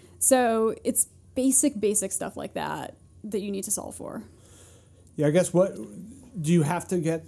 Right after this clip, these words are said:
Speaker 2: um, sort of permission or, you know, buy-in from a lot of venues in order to launch some, some sort of campaign like this? Or
Speaker 1: No,
Speaker 2: it's,
Speaker 1: I
Speaker 2: like you're
Speaker 1: wouldn't
Speaker 2: saying, it's
Speaker 1: think so. I mean, I mean, look, if the venue also wants to promote it, that's probably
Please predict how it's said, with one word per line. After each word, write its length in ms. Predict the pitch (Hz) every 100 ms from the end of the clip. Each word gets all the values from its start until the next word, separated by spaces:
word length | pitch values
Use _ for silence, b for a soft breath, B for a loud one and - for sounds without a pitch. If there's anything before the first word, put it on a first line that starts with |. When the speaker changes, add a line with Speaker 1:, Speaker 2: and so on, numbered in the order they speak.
| -
Speaker 2:
um, 380 | 175 156 147 143
sort 220 | 139 147
of 40 | -
permission 600 | 135 143 135 170 156 151
or, 600 | 139 131 127 127 120 120
you 100 | 139
know, 80 | 117
buy-in 560 | 110 127 123 139 143 139
from 400 | - 139 135 143
a 60 | 147
lot 200 | 139 143
of 60 |
venues 680 | 131 143 147 151 151 143 -
in 120 | 165
order 180 | 143 139 127
to 520 | 151 147 147 151 151 156
launch 440 | 151 143 156 -
some, 240 | - - 151
some 280 | - - 131
sort 140 | 120
of 100 | 139
campaign 440 | - 143 127 139 143
like 240 | 139 143
this? 480 | 165 156 147 - - B B B B B -
Or 280 | - 277 349
Speaker 1:
No, 360 | 381 381 381
Speaker 2:
it's, 220 | 370 147 -
Speaker 1:
I 140 | -
Speaker 2:
like 100 | 165
you're 120 | 269
Speaker 1:
wouldn't 80 | 330
Speaker 2:
saying, 140 | 269 120
it's 40 | 165
Speaker 1:
think 140 | 285
so. 300 | - 190 185
I 100 | 202
mean, 440 | 226 220 214 214 208 B B B B - -
I 120 | 214
mean, 180 | 247 262
look, 140 | 254
if 120 | 202
the 240 | 202 214 202
venue 280 | 214 214
also 220 | 196 185 196
wants 200 | 220 262
to 40 |
promote 260 | 277 277 330
it, 120 | 302
that's 160 | 180
probably 420 | - 143 - 185